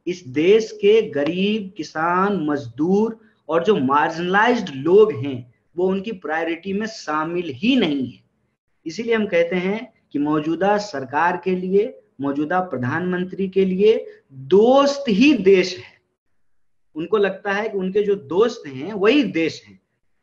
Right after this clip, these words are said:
उनकी सेवा करना ही देश की सेवा है, और देश के जो संस्थान हैं, देश की जो public sector की कंपनियां हैं,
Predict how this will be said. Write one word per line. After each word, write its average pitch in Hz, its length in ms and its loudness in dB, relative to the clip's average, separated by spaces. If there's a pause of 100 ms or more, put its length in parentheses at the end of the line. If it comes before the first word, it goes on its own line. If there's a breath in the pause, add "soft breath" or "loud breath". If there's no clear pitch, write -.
(180)
उनकी 202 380 0
सेवा 220 320 0
करना 208 300 -4
ही 214 160 -2
देश 165 280 -4
की 139 120 -10
सेवा 110 280 -14
है, 95 160 -20 (360)
और 151 100 -4
देश 170 520 0
के 208 100 2
जो 202 100 4
संस्थान 175 680 -4
हैं, 233 260 -6 (420)
देश 180 260 -2
की 185 120 -10
जो 180 120 -6
public 175 360 -6
sector - 340 -14
की 160 120 -12
कंपनियां 143 540 0
हैं, 196 260 -2